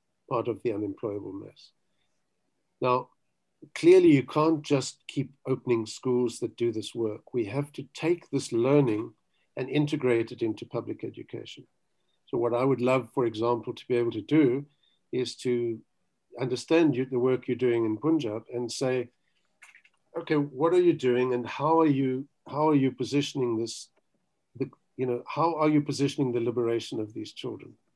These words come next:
Uh, and, and that's, for me, the solution. I can't stop the children from doing what they do.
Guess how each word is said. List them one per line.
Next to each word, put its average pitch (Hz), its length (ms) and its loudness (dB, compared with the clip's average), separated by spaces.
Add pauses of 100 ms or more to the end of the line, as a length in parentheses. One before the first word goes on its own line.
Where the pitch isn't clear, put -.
(640)
Uh, 120 340 -6 (120)
and, 117 240 -6 (240)
and 123 140 -4
that's, 135 280 -6 (140)
for 143 80 0
me, 123 160 4
the 110 100 -2
solution. 113 560 -6 (440)
I 139 100 2
can't 156 540 0
stop - 440 -2
the 123 60 -8
children 113 540 -4 (160)
from 117 200 -6
doing 117 240 0
what 104 160 -6
they 113 140 -6
do. 104 300 -6